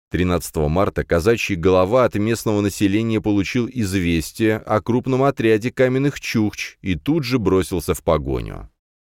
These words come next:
Столкновение произошло на следующий день, когда небольшой русский отряд вдруг оказался перед лицом превосходящих сил противника.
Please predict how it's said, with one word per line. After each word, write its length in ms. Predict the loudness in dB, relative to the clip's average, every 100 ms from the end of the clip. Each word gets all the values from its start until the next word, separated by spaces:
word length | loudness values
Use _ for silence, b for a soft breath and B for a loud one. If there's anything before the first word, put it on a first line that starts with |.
| _ _ -18
Столкновение 760 | -2 0 2 0 2 2 0
произошло 500 | 0 0 0 0 0
на 140 | 0 -2
следующий 380 | -2 -4 -4
день, 200 | -2 -2
когда 280 | -2 0 0
небольшой 460 | 0 2 2 2 2
русский 280 | 0 0 0
отряд 360 | 2 2 2
вдруг 320 | 0 -2 -2
оказался 520 | 0 2 4 2 2 -2
перед 260 | 0 0
лицом 380 | 0 2 0 0
превосходящих 1080 | 2 2 2 2 2 2 2 2 0 -4 -4
сил 240 | -2 0
противника. 840 | 2 0 0 -6 -6 -8 -8 -10